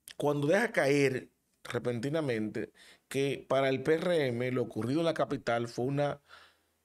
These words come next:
victoria contundente porque obtuvieron mayor cantidad de diputados, porque las municipales ganaron la alcaldía y la mayoría de los regidores, que simplemente no se obtuvo la senaduría,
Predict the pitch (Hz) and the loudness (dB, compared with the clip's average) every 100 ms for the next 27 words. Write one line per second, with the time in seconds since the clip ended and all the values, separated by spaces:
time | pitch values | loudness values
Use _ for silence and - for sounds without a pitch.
0 | _ _ - 95 - 160 131 127 - 135 | _ _ -10 -10 2 4 4 0 0 -2
1 | 151 156 127 90 90 82 135 123 117 98 | -2 -2 -2 -4 -6 -10 -6 -6 -6 -8
2 | 110 120 127 127 107 104 110 110 113 98 | -4 -2 0 -2 -2 0 -2 -2 -2 -2
3 | 101 104 107 156 160 160 147 120 151 - | -2 -2 -2 -2 0 2 2 -2 -6 -10
4 | _ - - - - - 110 107 107 104 | _ -20 -20 -6 -6 -2 -2 -2 -2 -4
5 | 104 104 110 110 101 101 104 110 107 - | -4 0 0 0 -2 -2 -2 -2 -2 -6
6 | - - - 107 110 110 107 123 123 113 | -14 -14 -2 -2 0 0 0 0 0 0
7 | 110 107 107 110 127 123 127 139 165 185 | 0 -2 0 -2 -2 -4 -2 -2 0 2
8 | 165 160 160 _ - - - - - 143 | 2 0 -4 _ -20 -20 -6 -4 0 -2
9 | 131 123 127 127 117 123 123 113 - 120 | 0 0 0 -2 -4 -4 -2 -4 -2 -4
10 | 120 120 - - - - 123 151 - 139 | -2 -6 -10 -20 -12 -2 2 2 2 0
11 | 147 165 180 185 160 156 | 2 4 4 4 2 0